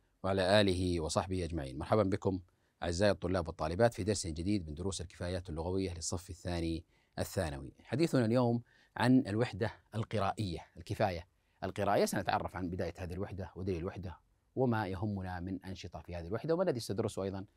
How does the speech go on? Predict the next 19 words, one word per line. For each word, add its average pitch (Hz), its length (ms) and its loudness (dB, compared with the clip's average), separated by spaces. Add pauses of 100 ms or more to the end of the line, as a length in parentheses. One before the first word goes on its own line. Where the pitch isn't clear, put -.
(280)
في 92 140 -2
هذه 87 260 -4
الوحدة. 101 240 0
يشاركني 107 380 2
في 87 60 -8
تقديم 92 480 -4 (320)
هذا 98 180 0
الدرس 85 260 -6
في 92 80 -10
لغة 87 200 -6
الإشارة 87 340 -6
الأستاذة 85 520 -6
يسرى 87 400 -8 (120)
الشهري. 85 400 -10 (1300)
نحن 165 220 6
في 151 180 8
وحدة 139 240 6
تدريبية 127 460 2
الثالثة 117 520 6